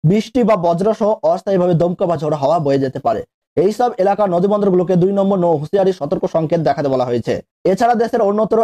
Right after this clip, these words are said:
একই দিক থেকে ঘন্টায় পঁয়তাল্লিশ থেকে ষাট কিমি বেগে বৃষ্টি বা বজ্র সহ অস্থায়ীভাবে দমকা বা ঝোড়ো হাওয়া বয়ে যেতে পারে। এই সব এলাকার নদীবন্দরগুলোকে এক নম্বর সতর্ক সংকেত দেখাতে বলা হয়েছে। এদিকে আজ রাতে আবহাওয়ার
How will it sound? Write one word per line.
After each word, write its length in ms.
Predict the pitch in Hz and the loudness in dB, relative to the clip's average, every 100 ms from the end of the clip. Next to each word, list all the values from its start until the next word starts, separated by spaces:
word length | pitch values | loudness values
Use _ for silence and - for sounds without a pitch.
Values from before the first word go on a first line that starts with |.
| 220 | 0
একই 280 | 170 185 208 | -2 0 0
দিক 160 | 175 185 | 0 0
থেকে 140 | 202 202 | 0 0
ঘন্টায় 320 | 170 175 190 | 0 0 0
পঁয়তাল্লিশ 380 | 180 185 208 208 | -2 -2 -2 0
থেকে 160 | 202 185 | 0 0
ষাট 220 | 180 180 | -2 -2
কিমি 200 | - 180 | -2 0
বেগে 240 | 165 160 151 | 2 2 0
বৃষ্টি 320 | 143 180 - | 0 0 0
বা 140 | 202 170 147 | 0 0 0
বজ্র 200 | 165 180 202 | 0 0 -2
সহ 120 | 185 175 180 147 | 0 0 0 -4
অস্থায়ীভাবে 400 | 165 202 185 180 | -2 -2 0 2
দমকা 340 | 160 165 190 | 0 0 0
বা 100 | 170 | 0
ঝোড়ো 200 | 156 143 | 0 -2
হাওয়া 180 | 139 160 | 0 0
বয়ে 220 | 147 139 | 0 0
যেতে 140 | 131 143 | -2 -2
পারে। 200 | 123 113 - _ _ - | -2 -4 -8 _ _ -2
এই 120 | 170 | 0
সব 180 | 208 240 | 2 2
এলাকার 320 | 208 202 208 190 | 2 2 0 0
নদীবন্দরগুলোকে 600 | 190 202 202 190 185 190 185 | 0 2 2 2 2 0 0
এক 120 | 170 | 0
নম্বর 240 | 180 175 175 | 0 -2 -2
সতর্ক 220 | 156 170 165 | -4 -4 -2
সংকেত 300 | 160 156 170 | -2 0 0
দেখাতে 260 | 143 135 | -2 -2
বলা 200 | 135 131 | 0 0
হয়েছে। 320 | 131 127 123 120 - _ _ _ | 0 -2 -2 -4 -4 _ _ _
এদিকে 320 | 156 175 226 247 180 | 0 2 2 0 0
আজ 100 | 175 | 0
রাতে 260 | 190 185 220 | 0 0 0
আবহাওয়ার 440 | 214 165 180 196 | 0 0 2 0